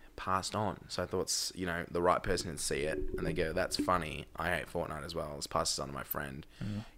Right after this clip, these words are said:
Speaker 1: Yada, yada, yada. You know how messaging works. You know how information travels. But just none of that.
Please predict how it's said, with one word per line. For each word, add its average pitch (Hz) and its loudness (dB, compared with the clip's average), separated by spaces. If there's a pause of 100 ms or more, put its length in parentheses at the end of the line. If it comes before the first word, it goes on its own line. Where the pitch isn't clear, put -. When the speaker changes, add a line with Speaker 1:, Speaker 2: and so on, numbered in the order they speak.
Speaker 1:
Yada, 73 -2
yada, 76 -4
yada. 78 0
You 80 -4
know 78 -4
how 80 -4 (340)
messaging 71 4
works. - 2
You 80 -6
know 71 -8 (100)
how 80 -4 (840)
information 82 4
travels. - -2
But - 0
just 101 0
none 113 4
of 135 6
that. 78 -4